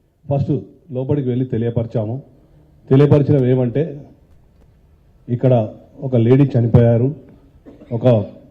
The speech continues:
చిన్న పిల్లవాడు చాలా సివియర్గా ఇంజ్యూర్డ్ అయ్యారు, సిచ్యువేషన్ అనేది కంట్రోల్లో లేదు, మీకు ఇబ్బంది అయ్యే అవకాశం ఉంటది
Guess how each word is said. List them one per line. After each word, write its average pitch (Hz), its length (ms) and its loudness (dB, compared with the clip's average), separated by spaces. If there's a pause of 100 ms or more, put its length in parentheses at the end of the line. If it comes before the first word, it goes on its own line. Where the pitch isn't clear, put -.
(180)
చిన్న 143 280 0
పిల్లవాడు 127 600 2 (720)
చాలా 131 160 6
సివియర్గా 143 460 6
ఇంజ్యూర్డ్ 123 300 4
అయ్యారు, 113 340 0 (600)
సిచ్యువేషన్ 151 480 2
అనేది 139 260 2
కంట్రోల్లో 120 460 0
లేదు, 107 320 -2 (760)
మీకు 135 500 4 (240)
ఇబ్బంది 143 420 4
అయ్యే 123 160 4
అవకాశం 120 440 2
ఉంటది 107 380 -4